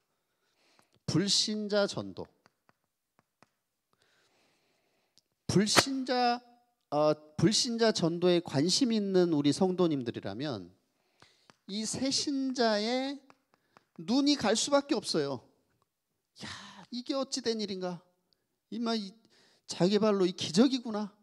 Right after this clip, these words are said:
완전 전도 이 황금 밭이 굴러왔구나."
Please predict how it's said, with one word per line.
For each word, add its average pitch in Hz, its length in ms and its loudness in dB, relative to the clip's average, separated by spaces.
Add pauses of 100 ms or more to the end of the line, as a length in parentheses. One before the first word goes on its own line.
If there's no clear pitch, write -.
(360)
완전 202 420 0
전도 180 540 2 (300)
이 151 120 0
황금 233 440 2
밭이 160 400 0
굴러왔구나." 156 720 0